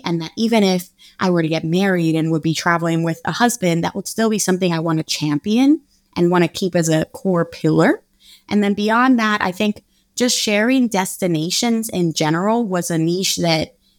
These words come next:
didn't necessarily need to be narrowed down. Like, people love to see cool food from all over the world, right? Everybody's hungry,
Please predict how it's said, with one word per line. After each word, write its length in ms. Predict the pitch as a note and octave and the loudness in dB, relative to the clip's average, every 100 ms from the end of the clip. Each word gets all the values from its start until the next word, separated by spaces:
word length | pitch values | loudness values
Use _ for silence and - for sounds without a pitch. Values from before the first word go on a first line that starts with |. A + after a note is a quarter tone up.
| _ _ F3+ - | _ _ -18 -2
didn't 240 | G3 - | 0 0
necessarily 840 | F#3 F3 E3+ F#3 F3 F3 F3 E3+ E3+ | -2 -2 -4 -2 0 0 0 0 0
need 240 | F3 F3 | -2 -2
to 100 | - | -4
be 140 | F3 E3+ | 0 2
narrowed 380 | E3 E3 D#3+ | 2 0 -2
down. 400 | - D3+ D#3+ G#3 | -2 0 2 2
Like, 180 | G#3+ D#3+ | 0 -2
people 320 | - G3+ G#3 | -6 -2 -2
love 240 | E3 D#3+ F3 | 0 0 -2
to 80 | F3+ | -4
see 280 | - F#3 E3 | -2 -2 -4
cool 300 | - G3+ F3 | -2 0 0
food 600 | - G#3+ G#3+ F3 E3 - | -2 -2 0 0 0 -2
from 200 | F3 F3+ | -4 -4
all 220 | E3 D#3+ | 0 2
over 180 | E3 F3 | 2 0
the 120 | G3 | -2
world, 460 | A3+ D4 D#4 D#3+ D3 | 0 2 2 0 0
right? 200 | D#3 E3+ E3 | -2 -2 -4
Everybody's 640 | D#3 F3+ G3+ A3 B3+ B3 | -4 -4 -2 0 0 0
hungry, 520 | C4+ D4 A3 F#3+ F3 | 2 2 2 -2 -2